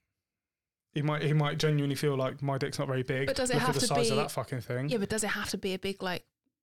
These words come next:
Speaker 2: rabbit, or can it just be a little bullet on her clit?
Speaker 1: Yeah, but if it, what you're saying is, "Oh, I've got something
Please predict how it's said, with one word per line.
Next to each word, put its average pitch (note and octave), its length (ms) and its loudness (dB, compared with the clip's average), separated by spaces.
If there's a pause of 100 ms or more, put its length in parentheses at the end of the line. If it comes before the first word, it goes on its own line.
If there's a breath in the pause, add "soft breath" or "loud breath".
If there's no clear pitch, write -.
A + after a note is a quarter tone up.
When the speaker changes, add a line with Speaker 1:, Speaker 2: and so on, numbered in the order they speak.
Speaker 2:
rabbit, G3 340 0
or F3+ 80 0
can F3+ 160 -4
it F3+ 60 -4
just - 180 -4
be G3+ 80 0
a G3 60 0
little B3 200 -2
bullet G3+ 360 -2 (240)
on G#3+ 100 -4
her F3+ 100 -2
clit? F3 280 -4 (880)
Speaker 1:
Yeah, D3+ 140 2
but C#3 120 0
if D#3+ 180 -2
it, F3 200 -2 (140)
what E3 240 0
you're D#3 120 4
saying C#3 320 0
is, C3 340 -2 (600)
"Oh, C3+ 260 2
I've D3 240 0
got C#3+ 180 -2
something C3 600 -2